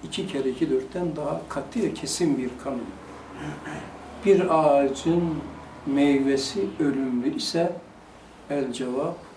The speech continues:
o ağacın kendisi de ölümlüdür. Elma üç ay yaşar, elma ağacı da otuz sene yaşar,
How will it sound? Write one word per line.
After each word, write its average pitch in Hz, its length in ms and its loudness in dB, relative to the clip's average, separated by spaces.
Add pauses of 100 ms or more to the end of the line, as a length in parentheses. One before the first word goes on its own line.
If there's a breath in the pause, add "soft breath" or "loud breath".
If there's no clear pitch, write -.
o 127 260 2
ağacın 165 600 -2
kendisi 127 640 -4
de 135 60 -4 (140)
ölümlüdür. - 640 -6 (1700)
Elma 151 360 4
üç - 260 -4
ay 127 140 -2 (120)
yaşar, 156 460 -8 (1080)
elma 160 320 4
ağacı 135 320 2
da - 60 -4
otuz 220 480 -4
sene - 220 -6
yaşar, - 640 -16